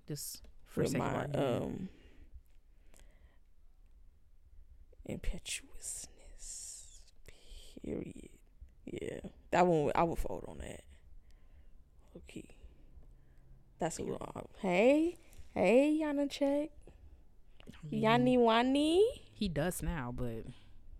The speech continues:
Speaker 2: Oh, <laughs> my gosh. He does now is crazy. Oh, you know what? This young man, his name is Leos, like Leo.
Speaker 1: Period.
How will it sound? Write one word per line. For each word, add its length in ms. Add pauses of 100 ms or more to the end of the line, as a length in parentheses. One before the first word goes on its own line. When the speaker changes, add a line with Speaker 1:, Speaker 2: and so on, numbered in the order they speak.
(380)
Speaker 2:
Oh, 920 (180)
<laughs> 200
my 60 (260)
gosh. 120 (1120)
He 180
does 480
now 440
is 140
crazy. 920 (280)
Oh, 40
you 100
know 120
what? 100
This 160
young 160
man, 160
his 100
name 160
is 160 (180)
Leos, 760 (100)
like 140
Leo. 340 (580)
Speaker 1:
Period. 640